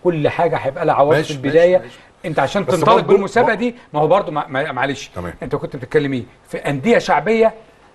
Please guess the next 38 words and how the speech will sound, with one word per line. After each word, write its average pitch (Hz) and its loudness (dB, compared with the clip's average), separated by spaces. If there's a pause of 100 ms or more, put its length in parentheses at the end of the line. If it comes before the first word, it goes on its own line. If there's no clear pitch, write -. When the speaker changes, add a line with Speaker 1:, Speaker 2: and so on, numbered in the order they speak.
(180)
Speaker 1:
لها 190 2
باع 180 4
طويل 185 -2
جدًا، 151 -4
الأولمبي 180 -4
اللي 165 0
فاز 165 4
بالدوري 156 2
العام، 151 2
ترسانة 170 -2
اللي 151 -6
فاز 165 0
بالدوري 147 2
العام 156 2
وكأس 151 -4
مصر، 175 -2
بتتكلم 185 0
في - -10
المنصورة، 175 -4
بتتكلم 175 -4 (360)
في - 0
أندية 175 0
كبيرة 220 0
جدًا، 180 0
في - -14
الحمام، 190 -6
في 175 -4
دمنهور، 175 0 (360)
فكان 214 0
لازم 240 2
برضه 208 2
في 139 -10
السويس 208 0 (640)
يبقى 151 2
لهم 196 2
مع 151 0
أول 226 -2
سنة، 254 0